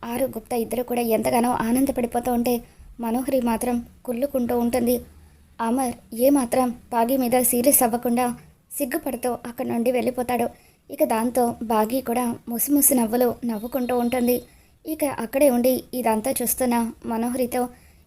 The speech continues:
"ఏంటి మనో, మా భార్యాభర్తల మధ్య రొమాన్స్ చూసి తట్టుకోలేకపోతున్నావా? నువ్వింకా కిచెన్లోనే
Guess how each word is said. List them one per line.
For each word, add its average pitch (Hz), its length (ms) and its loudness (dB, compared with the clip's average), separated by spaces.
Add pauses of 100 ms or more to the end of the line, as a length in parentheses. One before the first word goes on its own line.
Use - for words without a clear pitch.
"ఏంటి 233 440 0
మనో, 254 380 2 (640)
మా 247 120 -10
భార్యాభర్తల 240 800 -4
మధ్య 233 440 -4 (120)
రొమాన్స్ 233 540 0
చూసి 285 320 2 (140)
తట్టుకోలేకపోతున్నావా? 233 1120 -8 (960)
నువ్వింకా 247 600 -2 (360)
కిచెన్లోనే 262 560 -4